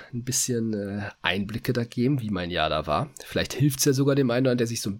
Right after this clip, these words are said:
bisschen unsicher ist, "Gehe ich jetzt hin, weil ich eigentlich Schiss hab?" Ähm,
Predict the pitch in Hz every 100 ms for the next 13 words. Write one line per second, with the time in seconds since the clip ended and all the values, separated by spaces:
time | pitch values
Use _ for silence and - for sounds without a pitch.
0 | - 135 139 131 147 151 123 113 107 -
1 | 101 123 131 131 - 135 139 127 143 101
2 | - 101 98 - - - - - - -
3 | - - _ - 95 107 117 127